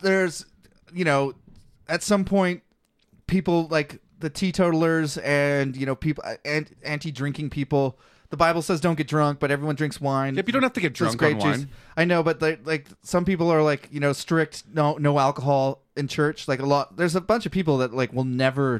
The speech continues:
Speaker 2: You're
Speaker 1: drink.
Speaker 2: strict no alcohol, but you're not strict in when Jesus says, "Drink wine, it's my blood," and you go, "Grape
Speaker 1: So
Speaker 2: juice is close enough."
Speaker 1: So, some people are weird, dude. I can't speak for everybody, and it's fucking
Speaker 2: Isn't it
Speaker 1: dumb.
Speaker 2: bizarre, though?
Speaker 1: It is.
Speaker 2: To be like, "I have to do this."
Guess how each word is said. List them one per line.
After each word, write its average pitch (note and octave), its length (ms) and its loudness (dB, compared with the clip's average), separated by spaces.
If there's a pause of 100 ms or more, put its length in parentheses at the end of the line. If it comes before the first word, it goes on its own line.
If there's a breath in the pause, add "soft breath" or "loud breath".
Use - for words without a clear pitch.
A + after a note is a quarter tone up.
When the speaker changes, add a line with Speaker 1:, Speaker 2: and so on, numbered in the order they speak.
Speaker 2:
You're F3+ 120 2
Speaker 1:
drink. - 40 2
Speaker 2:
strict G#3+ 300 0
no G#3+ 140 4
alcohol, D3+ 480 4
but E3+ 140 -2
you're D#3 100 0
not F#3 180 0
strict - 380 0
in D3 100 0
when D3 100 0
Jesus C#3+ 360 -2
says, D3 240 0
"Drink C#3+ 260 -2
wine, B2 400 0
it's B2 180 -8
my B2+ 160 0
blood," A#2+ 300 0
and B2 60 -4
you C3 80 -2
go, C3+ 140 -2
"Grape F3+ 320 -2
Speaker 1:
So - 120 -8
Speaker 2:
juice - 120 -2
is C3 80 -8
close A2+ 280 -4
enough." G2 260 -6
Speaker 1:
So, - 280 -10 (200)
some B3+ 280 2 (100)
people C#4+ 260 4
are F4+ 120 6
weird, C4 400 2
dude. D3+ 240 2
I F3 80 2
can't B3 280 -2
speak A#3 300 -2
for G3 220 0
everybody, D#3+ 520 2
and A3+ 220 2
it's B3 160 -2
fucking A#3 200 2
Speaker 2:
Isn't G#4 100 6
it F3+ 40 -4
Speaker 1:
dumb. A#3 120 8
Speaker 2:
bizarre, G#3+ 320 4
though? D#4+ 320 4
Speaker 1:
It A3+ 120 2
is. C#4 360 4
Speaker 2:
To G3 80 -4
be C4 80 4
like, C4 180 6
"I F#3+ 80 6
have F#3+ 300 4
to A#3 80 -4
do D3 180 2
this." A#2+ 400 -2